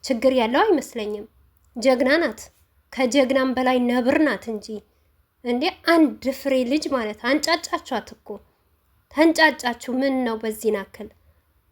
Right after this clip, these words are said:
እሷ ግን አይገ-፣ አይ-፣ አይገርማትም እኮ፣ አይደንቃትም። እኔ የእናንተ መንጫጫት ነው የሚገርመኝ ማለት ነው፣ የሚደንቀኝ። ውጤቷን አሳየች እኮ እሷ።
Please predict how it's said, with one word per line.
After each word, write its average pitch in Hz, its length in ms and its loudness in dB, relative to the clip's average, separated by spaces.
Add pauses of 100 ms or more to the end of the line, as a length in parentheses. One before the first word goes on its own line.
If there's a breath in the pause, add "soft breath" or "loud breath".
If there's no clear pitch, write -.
(440)
እሷ 277 140 -4 (100)
ግን 330 180 2
አይገ-፣ 330 320 2
አይ-፣ 285 300 0
አይገርማትም 415 580 2
እኮ፣ 233 160 -6
አይደንቃትም። 240 640 -4 (240)
እኔ 285 120 2 (400 loud breath)
የእናንተ 339 500 4
መንጫጫት 254 560 -2
ነው 247 120 -6
የሚገርመኝ 240 600 -4
ማለት 214 280 -8
ነው፣ 220 100 -6
የሚደንቀኝ። 214 600 -2 (920)
ውጤቷን 427 580 4
አሳየች 392 520 0
እኮ 233 220 -12
እሷ። - 140 -16